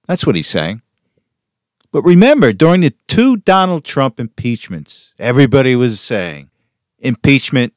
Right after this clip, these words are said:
is a political issue. It's not the court of law. It's a political issue.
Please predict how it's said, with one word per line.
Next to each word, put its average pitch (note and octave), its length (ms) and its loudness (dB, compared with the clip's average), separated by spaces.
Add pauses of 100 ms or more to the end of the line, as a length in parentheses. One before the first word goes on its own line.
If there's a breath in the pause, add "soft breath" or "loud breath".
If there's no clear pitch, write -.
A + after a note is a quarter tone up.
is G#2+ 160 -4
a G#2+ 60 -6
political G#2+ 560 -2
issue. D2 320 -12 (1120)
It's - 120 -12
not C3+ 200 0
the - 80 -18
court E3+ 260 2
of C3+ 120 -4
law. G2+ 420 -2
It's - 160 -6
a A#2 60 -4
political G#2+ 560 -2
issue. - 280 -14